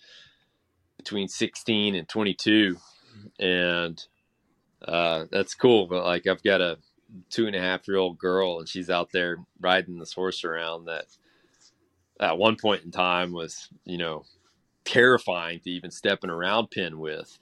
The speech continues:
and to kinda see that change over, over his life, uh, has been really neat, to where now, you know, she'll walk up and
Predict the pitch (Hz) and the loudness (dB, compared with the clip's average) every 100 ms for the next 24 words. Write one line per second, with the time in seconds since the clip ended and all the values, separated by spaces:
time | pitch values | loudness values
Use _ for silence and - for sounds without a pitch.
0 | - 90 85 82 90 104 87 - 107 101 | -10 -8 -6 -8 0 2 2 -2 0 2
1 | 90 82 - 92 92 92 87 85 85 82 | 2 0 0 2 2 0 -2 -4 -2 -6
2 | 80 _ _ _ _ _ _ - 92 87 | -8 _ _ _ _ _ _ 0 2 4
3 | 101 98 - 82 85 87 - - - 85 | 2 2 2 4 4 4 0 -10 -14 -10
4 | 80 - 90 82 - 87 92 87 87 90 | -10 -8 -6 -4 -2 2 4 4 2 0
5 | 90 - 87 85 85 90 90 87 _ _ | -2 -4 -2 -2 2 4 4 0 _ _
6 | _ _ _ _ _ 92 82 73 101 90 | _ _ _ _ _ -10 -8 -6 -6 -6
7 | _ - - _ - 85 85 - 82 85 | _ -20 -20 _ -4 2 2 2 0 2
8 | 87 87 - 73 | 2 -2 -4 -10